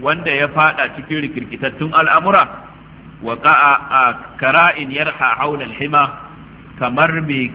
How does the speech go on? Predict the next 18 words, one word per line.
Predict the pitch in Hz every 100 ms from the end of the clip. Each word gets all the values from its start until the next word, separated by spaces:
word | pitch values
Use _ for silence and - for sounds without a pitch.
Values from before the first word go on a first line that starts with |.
| -
kiwo | 160 180 170 147
ne | 131 147
da | 135
yake | 127 143 135 123 110 -
kiwo | 170 170 156 147 - - - - - - - -
kusa | 160 160 170
da | 151 120 143
shinge, | 139 135 139 123 - - - - - - - -
يوشك | 113 160 165 165 180 180 127 127
أن | 139 160
يواقعه، | 160 143 131 139 139 139 143 117 110 113 110 -
ya | 113 143 165 160
kusa | 165 160 - 175
ya | 127 123
auka | 147 127 131 110
masa. | 113 - - - - - - - - - - - - - -
وإن، | 117 131 165 165 160
ألا، | 131 139 160 165 170